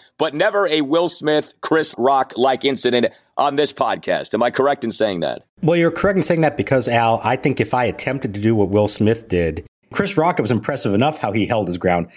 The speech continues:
Speaker 2: I'm confident that you would not budge an inch off of anything I attempted to throw in your direction. So I'm smarter than that. I, I'm not gonna attempt anything like that.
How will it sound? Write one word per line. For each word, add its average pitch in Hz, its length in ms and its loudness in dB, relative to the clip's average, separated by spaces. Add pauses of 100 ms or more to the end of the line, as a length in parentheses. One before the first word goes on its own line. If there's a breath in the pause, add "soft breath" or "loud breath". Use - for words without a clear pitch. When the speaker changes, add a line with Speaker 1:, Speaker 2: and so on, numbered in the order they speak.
(220 loud breath)
Speaker 2:
I'm 147 240 0
confident 104 680 -2
that 110 160 0
you 151 80 2
would 120 140 2
not 95 240 -2
budge 113 240 0
an 92 80 -2
inch 127 440 -2 (540 loud breath)
off 113 160 0
of 98 120 -2
anything 147 480 0
I 113 120 2
attempted 104 440 -4
to 95 60 0
throw 104 320 2
in 95 120 2
your 113 120 4
direction. 82 480 -4
So 90 380 0 (240 loud breath)
I'm 131 260 0
smarter 120 400 0
than 98 100 -2
that. 95 180 2
I, 104 260 0
I'm 90 160 -4
not 92 220 -2
gonna 87 120 -8
attempt 82 280 -4
anything 87 260 -8
like - 160 -16
that. - 240 -16